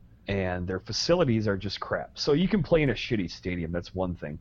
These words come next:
What major league teams don't like is when they're, when Byron Buxton is in a shitty facility, meaning,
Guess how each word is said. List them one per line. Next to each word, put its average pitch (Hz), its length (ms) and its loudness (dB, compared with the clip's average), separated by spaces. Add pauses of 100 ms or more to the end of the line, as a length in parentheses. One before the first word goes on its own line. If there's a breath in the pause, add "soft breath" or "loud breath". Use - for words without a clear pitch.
(320 soft breath)
What 117 220 2
major 127 400 4
league 127 260 4
teams 107 320 -2
don't 107 440 -2
like 113 360 0
is 101 180 -6
when 101 260 0
they're, 95 360 2 (140)
when 113 140 2
Byron 113 420 4
Buxton 110 600 -2 (560 soft breath)
is 110 220 -4
in 104 400 0 (720)
a - 40 -10
shitty 127 600 2
facility, 104 760 0 (160)
meaning, 104 360 4